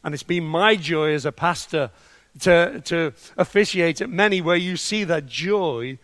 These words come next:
of that coming together. That's what it's gonna be like for us. The church, those redeemed from every tribe, language,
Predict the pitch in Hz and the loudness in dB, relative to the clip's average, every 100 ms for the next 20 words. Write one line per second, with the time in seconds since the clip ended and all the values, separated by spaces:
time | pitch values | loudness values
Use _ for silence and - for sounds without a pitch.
0 | _ _ - 143 135 127 - 156 143 139 | _ _ -6 -4 -4 -6 -8 -8 -6 -8
1 | 131 127 _ _ _ - 117 123 110 101 | -10 -16 _ _ _ -16 -8 -8 -6 -12
2 | - _ _ _ _ _ _ _ _ _ | -14 _ _ _ _ _ _ _ _ _
3 | _ _ - 151 - 147 139 135 - 139 | _ _ -6 -4 -4 -6 -6 -8 -6 -6
4 | 127 131 135 131 120 _ _ _ _ _ | -6 -4 -2 -4 -8 _ _ _ _ _
5 | - 139 123 113 98 - - _ _ _ | -8 -6 -4 -8 -12 -18 -20 _ _ _
6 | 160 147 - 220 202 160 - - - _ | -10 -6 4 6 6 4 -4 -12 -12 _
7 | _ _ _ _ _ 185 202 196 147 180 | _ _ _ _ _ 2 4 2 0 -6
8 | 170 202 190 165 131 123 _ 165 147 - | -2 -2 0 -2 -6 -12 _ -6 -6 -4
9 | 185 190 165 180 180 - 185 180 180 180 | 0 0 0 -4 -4 -6 0 2 2 2
10 | 175 175 175 175 175 175 165 - - - | -2 -2 -2 -2 -2 -2 -2 -8 -10 -10